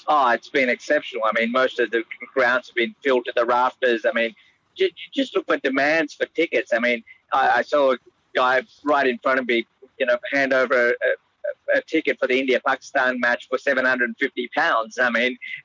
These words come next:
<laughs> and e-, even the game, I mean, you look at the, the game against Sri Lanka that India are playing, it's a dead rubber, it's in Leeds, it's gonna have really no impact on where India sort of finish. Uh, but, but, you know, that game's been packed out. People are still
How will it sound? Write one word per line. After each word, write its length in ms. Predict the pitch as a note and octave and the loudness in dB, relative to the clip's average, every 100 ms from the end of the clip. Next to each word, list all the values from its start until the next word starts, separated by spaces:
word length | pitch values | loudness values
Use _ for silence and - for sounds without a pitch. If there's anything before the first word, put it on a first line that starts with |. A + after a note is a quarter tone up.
| - | -10
<laughs> 340 | D3+ - _ | -10 -12 _
and 160 | - F3+ | -4 0
e-, 240 | G3+ G#3+ G#3 | 2 4 2
even 200 | B3+ A#3 | 2 0
the 100 | F3+ | 0
game, 260 | F#3 G#3+ | 0 2
I 100 | E3 | 2
mean, 120 | D#3+ | 2
you 80 | E3+ | 2
look 160 | F#3+ G#3+ | 2 0
at 80 | F3+ | 0
the, 160 | - - _ _ | 0 -2 _ _
the 120 | D#3 - - - _ _ - | -8 -4 -4 -6 _ _ -4
game 200 | D#3 D#3+ | -2 0
against 280 | C#3+ C3+ - | 0 -2 -2
Sri 120 | D3 | 0
Lanka 360 | C#3 E3+ F3 C#3 | 0 0 -2 0
that 160 | C#3 | 0
India 260 | C3+ C3+ B2+ | 0 2 0
are 40 | |
playing, 300 | - C3 B2 | 2 0 0
it's 140 | A#2+ C3+ | -2 -4
a 60 | A#2 | 0
dead 160 | E3 D#3 | 0 0
rubber, 380 | C#3 C#3+ C#3 C#3 | 0 2 2 2
it's 160 | A#2+ - | 0 0
in 260 | D3 C3+ | -2 2
Leeds, 360 | C3+ C3+ C#3 - | 2 4 2 0
it's 180 | B2+ - | -8 -6
gonna 260 | D3+ C#3 C3 | -4 -2 0
have 200 | B2+ A#2+ _ C#3+ _ - | 0 -2 _ -20 _ -2
really 580 | E3+ E3 C#3 C#3 D3+ - _ _ _ - | 2 4 2 0 -8 -16 _ _ _ 0
no 220 | G#3+ F3 | 2 4
impact 560 | E3 D#3+ - C#3 - | 2 -2 -2 -2 0
on 160 | D3+ C3+ | -2 0
where 240 | C#3+ C3+ | 2 2
India 300 | C3 D3 C3+ | 2 0 0
sort 240 | B2+ D3 B2+ | 0 0 0
of 60 | |
finish. 760 | - - - G3 C3 A2 A#2 - - - - | -2 -6 -2 -2 -2 -8 -8 -16 -20 -12 -2
Uh, 200 | C#3 C#3 | 0 2
but, 180 | - D#3+ | 0 0
but, 160 | - E3+ - | 0 -2 -2
you 100 | F3+ | -2
know, 120 | D#3+ | 0
that 180 | F3+ F3+ - | 0 -2 -2
game's 300 | F#3+ F3 E3+ | -2 -2 -2
been 180 | - E3 | -2 -2
packed 320 | E3 D#3+ - | 0 -4 0
out. 260 | E3+ E3 - | 0 0 0
People 300 | F3 E3+ D#3 | -2 2 0
are 60 | |
still 280 | D3 - F3+ | -2 0 0